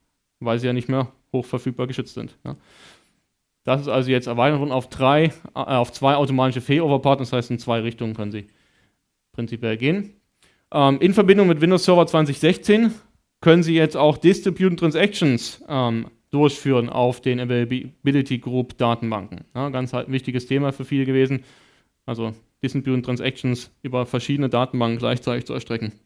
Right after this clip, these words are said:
Das wird in, unter Windows Server zwanzig sechzehn dann auch unterstützt. Wichtig ist der Windows Server, weil dort, äh, in der, in der Treiberebene was angepasst werden musste.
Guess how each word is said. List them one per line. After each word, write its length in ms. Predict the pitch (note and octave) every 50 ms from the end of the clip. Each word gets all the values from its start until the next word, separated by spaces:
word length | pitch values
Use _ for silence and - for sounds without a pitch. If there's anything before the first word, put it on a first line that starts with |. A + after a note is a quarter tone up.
| _ _ _ _ _ _ _ _ _ _ _ _ _ _ _ _ _ _
Das 240 | - C3+ C#3 C3+ -
wird 120 | D3 C3+
in, 220 | C3 C3 A#2+ A2+ A#2+ -
unter 340 | F#3+ F#3+ G3 G3 F3+ E3
Windows 240 | D3 D3+ E3 D#3+ D#3
Server 160 | - D3 C#3
zwanzig 300 | C3+ C#3 C#3 C3+ B2 B2
sechzehn 340 | A#2+ C3 B2+ C3 - C#3 C3
dann 140 | B2 A#2 A#2
auch 140 | A2+ A#2 A#2
unterstützt. 560 | A#2+ A#2 A2+ A2 - A2+ G#2 - - - _
Wichtig 400 | - B2 C3 - - C3+ B2 - _ _ _ _ _ _
ist 100 | _ -
der 80 | C3 B2
Windows 320 | C3+ D3 E3 D3+ C#3 -
Server, 260 | - D3 C#3 C#3 C3+ A#2+
weil 140 | B2+ B2
dort, 260 | A#2+ B2+ B2 B2 - - _ _ _ _ _ _ _ _ -
äh, 280 | C3 B2 A2+ A2+ A2+
in 120 | - B2 A#2
der, 320 | A#2 A2+ A2 A2 A2 G#2+ - _ _ _ _ _ _ _ _ -
in 100 | - A#2+
der 140 | A2+ A2+ A2+
Treiberebene 560 | - A2+ A2+ A2+ A2+ A#2 A2+ A2+ A2+ G#2+ G#2+
was 160 | G#2+ G#2+ -
angepasst 420 | G#2 A2 A2 A2 - A2+ A2 -
werden 160 | - A#2 A#2 A#2+
musste. 280 | A#2+ A#2+ - A#2+ A#2+